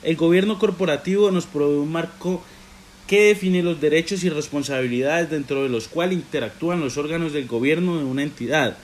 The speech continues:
entre los que se destacan el máximo órgano de dirección, la junta o consejo directivo,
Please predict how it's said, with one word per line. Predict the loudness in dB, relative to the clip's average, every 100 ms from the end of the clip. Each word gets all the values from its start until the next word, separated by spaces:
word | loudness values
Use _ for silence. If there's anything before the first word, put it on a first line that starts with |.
| -20 -20 -20 -8
entre | -8 0 2
los | 4 2
que | -2
se | -2 0
destacan | 0 -2 -2 0
el | 0 0
máximo | -2 -4 -2 0 0
órgano | -2 0 0
de | 0 0 -2 -6
dirección, | -4 -2 -2 -2 0 0 -2 -6
la | -6 -4
junta | 0 0 2 2
o | 2
consejo | -2 -4 -2 0 0
directivo, | 2 -2 -2 -4 -2 -2